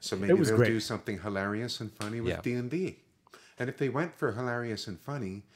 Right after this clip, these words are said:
Speaker 1: instead of, you know, dark and serious and cerebral, then we might actually get a D and D film that we can all really enjoy.
Speaker 3: I, if,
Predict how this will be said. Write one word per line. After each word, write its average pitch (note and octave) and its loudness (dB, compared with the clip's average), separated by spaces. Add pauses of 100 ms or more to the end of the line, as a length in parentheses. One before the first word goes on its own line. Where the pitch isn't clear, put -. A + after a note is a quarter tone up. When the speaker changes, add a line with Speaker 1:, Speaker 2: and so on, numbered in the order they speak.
(320)
Speaker 1:
instead G#2+ -4
of, G2+ -6
you A2 -4
know, F#2+ -4
dark G#2 -4
and F#2+ -10
serious G#2+ -4
and F2+ -8
cerebral, G2 -6 (120)
then A2+ -6
we A#2 -4
might A#2 -2
actually A2+ -4
get G#2+ -4
a G#2+ -4
D G#2+ -6
and G#2+ -6
D G#2+ -6
film G#2+ -8
that G#2 -10
we G#2+ -6
can G#2+ -10
all G#2 -6
really A2+ -2 (320)
enjoy. B2 -4 (240)
Speaker 3:
I, B2+ 4 (440)
if, - 4